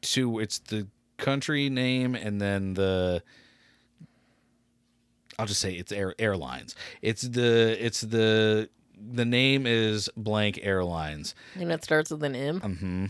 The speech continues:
Speaker 1: And it's the one that disappeared. There was a, like, famous, uh, there was a famous flight that disappeared, and it was from this, uh,
Speaker 2: What's the last letter?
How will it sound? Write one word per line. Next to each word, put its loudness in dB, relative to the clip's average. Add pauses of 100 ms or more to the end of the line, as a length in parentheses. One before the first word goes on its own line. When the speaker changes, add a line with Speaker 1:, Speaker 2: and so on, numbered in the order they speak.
(580)
Speaker 1:
And 2
it's -4
the 2
one 2
that -2
disappeared. -2 (300)
There -4
was -4
a, 2
like, 0
famous, 0 (400)
uh, 4 (160)
there -2
was -2
a -4
famous 0
flight 2
that -8
disappeared, -4 (320)
and -4
it -4
was -4
from -6
this, -4 (100)
uh, -6 (540)
Speaker 2:
What's -2
the 2
last 2
letter? -6